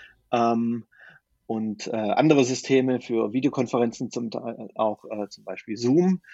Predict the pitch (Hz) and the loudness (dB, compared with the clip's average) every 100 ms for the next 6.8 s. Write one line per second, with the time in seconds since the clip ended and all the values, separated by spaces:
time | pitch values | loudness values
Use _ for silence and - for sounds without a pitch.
0 | - - _ - 123 123 123 117 - - | -20 -20 _ -2 2 2 0 -4 -8 -6
1 | 113 110 117 - _ _ _ _ _ 131 | -4 -2 -4 -8 _ _ _ _ _ -2
2 | - 113 127 151 151 - 123 - - 165 | 0 2 4 6 4 2 -6 -8 -2 0
3 | 190 202 185 180 160 - 143 - - 143 | 0 -2 -4 -4 -6 -10 -12 -12 -10 -10
4 | - - 135 151 143 135 - 135 113 120 | -8 -6 -6 -6 -6 -6 -4 -2 0 0
5 | 147 156 147 131 147 139 - - 131 131 | 0 -4 -6 -6 -4 -6 -8 -8 -6 -4
6 | 127 117 123 - 123 - 117 | -2 -2 -4 -10 -12 -2 -2